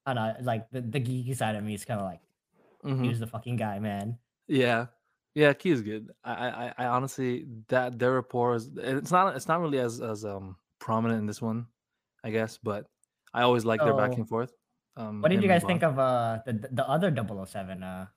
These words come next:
Speaker 1: the female double oh seven, um, that
Speaker 2: Oh,
Speaker 1: they
Speaker 2: she was
Speaker 1: kinda
Speaker 2: great.
Speaker 1: kinda
Speaker 2: She was pretty good too. I, I thought, you know, I was kind of, like, dreading the fact that, like,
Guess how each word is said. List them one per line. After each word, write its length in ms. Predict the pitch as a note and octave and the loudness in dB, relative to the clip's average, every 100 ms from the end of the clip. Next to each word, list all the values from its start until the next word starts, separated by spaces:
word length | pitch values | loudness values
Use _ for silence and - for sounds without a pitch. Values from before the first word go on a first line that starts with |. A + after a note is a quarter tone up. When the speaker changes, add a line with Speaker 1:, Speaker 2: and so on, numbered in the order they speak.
| _ _ | _ _
Speaker 1:
the 100 | A2+ | -14
female 360 | - D3 D#3 A#2+ | -8 -4 0 0
double 300 | G#2 G2 F#2+ | -2 -6 -8
oh 60 | F#2 | -8
seven, 400 | F#2+ F2 E2+ _ _ _ _ | -10 -12 -16 _ _ _ _
um, 240 | F2+ F2+ - _ - | -14 -14 -16 _ -12
that 160 | F#2+ | 0
Speaker 2:
Oh, 160 | F#3 C#3+ | 4 6
Speaker 1:
they 20 | |
Speaker 2:
she 120 | - | 8
was 120 | D3+ | 6
Speaker 1:
kinda 0 | |
Speaker 2:
great. 220 | A2 G#2 F#2 | 6 0 -2
Speaker 1:
kinda 220 | F2 - _ _ | -10 -18 _ _
Speaker 2:
She 200 | - - | -20 0
was 100 | D#3 | 2
pretty 180 | B2+ B2 | 4 2
good 220 | G#2 F#2+ | 0 -4
too. 260 | - G2+ G2+ _ _ - | -6 -8 -8 _ _ 6
I, 140 | C3+ C3 | 6 6
I 180 | D3+ | 4
thought, 440 | D3+ - C#3+ D3+ D3+ | 4 8 8 8 4
you 80 | C3+ | 0
know, 140 | C3 | 0
I 160 | A#2 B2+ | 0 0
was 120 | B2+ | 0
kind 220 | C#3+ C#3 | 0 2
of, 280 | C3 A2+ - | 0 -4 -6
like, 340 | A#2 G#2+ - _ _ _ _ _ - | -4 -4 -8 _ _ _ _ _ -14
dreading 420 | G2+ A#2+ A2 A#2+ A#2+ | 0 4 4 2 0
the 80 | |
fact 360 | G#2+ G#2+ A2 - | -2 -2 -2 -2
that, 140 | G#2+ | -4
like, 220 | G2+ G2+ | -2 -4